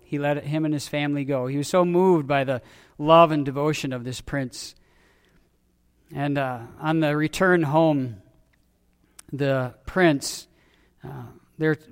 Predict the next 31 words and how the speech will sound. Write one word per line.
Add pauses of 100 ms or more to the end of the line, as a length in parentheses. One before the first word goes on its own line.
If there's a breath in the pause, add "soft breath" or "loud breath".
(220)
obviously
talking
about
everything,
and
one
of
the
things
the
prince
said
is
he (140)
turned
to
his
wife
and
he
said, (340 soft breath)
"You
know,
Cyrus
was
kind
of
a
handsome
man." (1200)
And